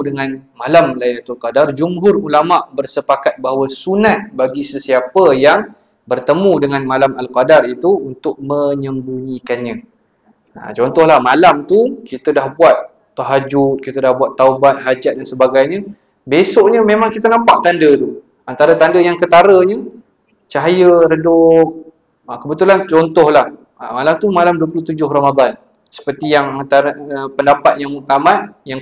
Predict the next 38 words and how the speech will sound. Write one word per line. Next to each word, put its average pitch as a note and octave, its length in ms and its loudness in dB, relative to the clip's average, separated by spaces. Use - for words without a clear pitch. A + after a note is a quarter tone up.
kuat E3 160 2
yang C#3+ 160 -6
mengatakan F#3 560 -2
Lailatul C3+ 320 0
Qadar D3 240 2
ni F#3 120 0
berlaku C#3+ 400 0
pada D3+ 200 0
dua D3 160 -4
puluh - 80 -16
tujuh C#3+ 240 -4
Ramadan. B2+ 480 0
Malam E3+ 320 2
tu G#3 80 4
memang G3 240 2
kit-, F3+ 240 -8
betul-betul F#3+ 480 0
lah E3+ 160 2
kita C#3 240 0
dapat C3 160 -4
baca A#2+ 280 -8
Quran, B2 760 -4
kita C#3 240 -10
dapat B2+ 400 2
solat B2+ 320 -4
tahajud, C3 400 -4
hajat B2+ 400 -4
dan B2+ 40 -16
sebagainya. C3 520 0
Esoknya D#3 480 -2
lepas D3+ 240 -2
terbit E3+ 320 -2
je D#3 80 -4
fajar, D#3 560 2
tengok G#3+ 240 -8
memang A3 240 -4
redup G#3+ 320 0
je. A#2+ 160 -10